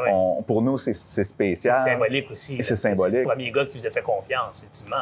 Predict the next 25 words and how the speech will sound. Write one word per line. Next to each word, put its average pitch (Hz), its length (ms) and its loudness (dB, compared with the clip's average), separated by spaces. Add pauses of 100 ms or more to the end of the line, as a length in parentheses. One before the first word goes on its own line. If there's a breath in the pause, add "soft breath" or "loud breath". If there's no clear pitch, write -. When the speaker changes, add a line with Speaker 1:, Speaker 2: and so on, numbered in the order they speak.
(120)
Speaker 2:
C'est 113 320 0
le, 107 260 2
le 101 220 0
saut 131 340 0
de 110 140 2
qualité. 92 420 0
Puis - 80 -6
c'est - 80 0
un 101 140 4
petit - 120 -8
peu - 80 0
ça 269 120 -2
qui - 80 2
est 123 100 2
intéressant, 202 360 4
c'est 147 140 -2
que - 60 -4
maintenant, 127 300 0
là, 143 240 2 (400 loud breath)
il - 20 2
n'y - 60 4
a 220 40 2
plus 175 120 0
de - 40 -6
frontières. 151 580 2